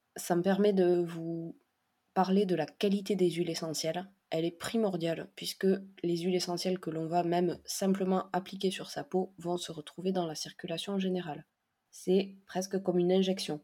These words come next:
il faut le voir comme ça. Donc, on ne s'injecterait pas n'importe quoi dans l'organisme. De la même manière, on applique des huiles essentielles de grande qualité, biologiques et fabriquées, euh, avec les méthodes et les valeurs, euh,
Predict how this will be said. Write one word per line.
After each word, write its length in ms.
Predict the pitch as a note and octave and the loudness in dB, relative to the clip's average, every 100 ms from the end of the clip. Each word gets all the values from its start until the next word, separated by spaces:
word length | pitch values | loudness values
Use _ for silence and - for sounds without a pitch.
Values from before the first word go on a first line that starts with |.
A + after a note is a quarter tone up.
| _ - | _ -18
il 80 | E3+ | -10
faut 140 | D#3+ | -8
le 60 | D#3+ | -8
voir 180 | E3 | -6
comme 140 | - E3+ | -6 -6
ça. 180 | E3 - _ - | -8 -18 _ 0
Donc, 320 | F3+ G3 G3 - - _ _ _ _ - | 4 6 4 -4 -14 _ _ _ _ 2
on 120 | G3 | 6
ne 120 | F#3+ | 6
s'injecterait 560 | - E3+ D#3 D#3 E3+ E3 | 6 2 0 -2 -4 2
pas 160 | F#3 | 4
n'importe 480 | F3 E3+ E3+ F3+ - | 4 4 0 -2 -4
quoi 260 | F#3+ F#3+ F#3 | 0 2 4
dans 120 | D#3+ | 2
l'organisme. 800 | D#3 C#3+ D3+ D3 F#3+ F#3+ F#3+ G3 | -2 -2 -2 2 2 2 0 -2
De 160 | F#3 F3+ | 0 2
la 120 | E3+ | 2
même 180 | D#3+ D#3+ | 0 -4
manière, 580 | D3 D#3 F3+ F3 F3+ - | -4 0 2 2 -2 -2
on 140 | F3+ E3+ | -2 -2
applique 420 | D#3 F#3+ G3 F#3+ G3 - _ _ | -2 -6 -2 -4 -4 -16 _ _
des 140 | E3 | -8
huiles 200 | D#3 F3 | -4 -2
essentielles 420 | F3 D#3 D#3 F3+ E3+ | -2 -4 -4 -2 -2
de 80 | |
grande 460 | D#3 D3+ D#3+ F3+ E3+ | -2 -4 -2 -2 -2
qualité, 640 | E3 D#3+ D#3+ F3+ F#3 F#3+ - | -4 -6 -2 2 2 0 -14
biologiques 760 | D3+ - F3+ F3 E3 F#3 F#3 F#3 F#3 - _ _ _ - | -14 2 4 4 2 -2 0 0 0 -2 _ _ _ -10
et 80 | E3 | -8
fabriquées, 640 | - D#3+ D#3+ - E3+ E3+ | -6 -8 -8 -4 -2 -2
euh, 220 | D#3 D3 D3+ G3 _ | -2 -6 -10 -16 _
avec 280 | D3+ D#3 - | -8 -8 -4
les 60 | D#3 | -4
méthodes 1080 | D#3 D3 D3 F#3 D#3 D#3 - F3+ E3+ D#3 - | -2 -4 -8 -8 -6 -6 0 0 0 -4 -4
et 100 | D3+ | -6
les 120 | D#3 | -4
valeurs, 420 | D#3 D#3+ E3+ E3+ | -2 -2 -2 -4
euh, 200 | D3+ | -8